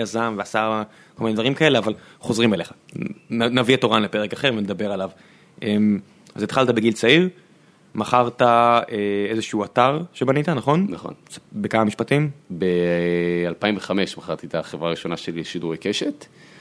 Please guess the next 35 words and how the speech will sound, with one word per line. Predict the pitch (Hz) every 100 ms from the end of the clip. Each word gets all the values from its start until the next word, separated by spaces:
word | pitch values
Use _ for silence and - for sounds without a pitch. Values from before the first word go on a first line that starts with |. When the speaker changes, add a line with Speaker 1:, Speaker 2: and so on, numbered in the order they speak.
| - _ -
Speaker 2:
והיא | 92
הוטמעה | 85 90 87 85
בתוך, | 90 90 -
אה, | 90
מאקו, | 90 139 113
והייתי | 87 82 95
אחרי | - 92
זה | 82 87 82 80
בצוות | 80 - 80
ההקמה | 80 - 82 76
של, | - 80 82
אה, | 78 78
מאקו, | 82 - - _ _ _ _ -
עד | 92
העלייה | 87 85 85
לאוויר. | - 87 - - _ _ _ - _ _ _ _ - -
Speaker 1:
אוקיי, | 120 82 -
אז, | 104 101
אז | 117 117
אתה, | 123 151
מ-, | 139 - 127
מבחינתך, | - 131 127 160 156
כאילו, | 143 135 131 120
את | 120
ה-, | 123 117
את | -
ה-, | 107 104 104 104 104 104 95 _ _ -
את | -
האקזיט | 113 147 147
הראשון, | 135 123 156 151 156 - _ -
צ'ק, | 123 - - _
עשית. | - - 120 95 - - -
Speaker 2:
כשהייתי | - 110 117
בן | 113
חמש | - 101